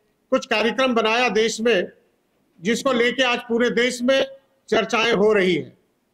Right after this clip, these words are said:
कार्यक्रम का नाम था तिरंगा यात्रा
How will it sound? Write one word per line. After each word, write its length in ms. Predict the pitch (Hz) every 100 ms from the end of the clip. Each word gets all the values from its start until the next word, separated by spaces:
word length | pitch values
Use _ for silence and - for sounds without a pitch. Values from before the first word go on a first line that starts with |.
| _ -
कार्यक्रम 680 | - 196 214 - 269 269
का 100 | 262
नाम 300 | 233 240 247
था 500 | 247 226 170 - - _ _ _ _ _ _ _ _ _ _ _
तिरंगा 320 | 240 254 262 262
यात्रा 540 | 220 220 - 180